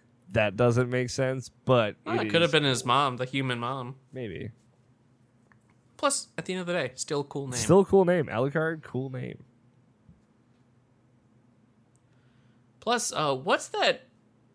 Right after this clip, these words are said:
Speaker 2: um, <sighs> literary term when a, like, race car where a word spelled the same way frontwards and backwards?
Speaker 1: Uh, a palindrome.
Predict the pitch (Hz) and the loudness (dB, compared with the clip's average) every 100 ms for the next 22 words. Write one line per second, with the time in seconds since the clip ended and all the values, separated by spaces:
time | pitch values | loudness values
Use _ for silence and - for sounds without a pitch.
0 | _ _ _ 135 131 127 117 110 - _ | _ _ _ -6 -4 -4 -8 -10 -12 _
1 | _ _ _ _ _ _ _ - _ _ | _ _ _ _ _ _ _ -20 _ _
2 | _ _ _ _ - - - - - - | _ _ _ _ -20 -16 -16 -18 -20 -20
3 | - 151 143 147 156 151 160 151 - 143 | -10 -4 0 2 4 4 4 0 0 0
4 | 147 143 123 - _ _ - 135 131 123 | 0 0 -2 -6 _ _ -2 -2 2 2
5 | 131 135 139 135 127 123 113 107 113 117 | 2 2 0 2 2 2 2 0 -2 -2
6 | 113 - - 120 117 113 - _ _ 127 | -4 -8 -2 0 0 -2 -12 _ _ -12
7 | - 123 117 113 113 113 - 113 113 - | -6 -4 -2 -4 -6 -6 -8 -6 -8 -8
8 | 107 104 107 127 135 135 - 113 110 101 | -6 -6 -6 -10 -12 -14 -2 2 4 4
9 | 87 - 156 180 120 101 98 80 65 | 2 2 2 2 0 -2 -4 -6 -12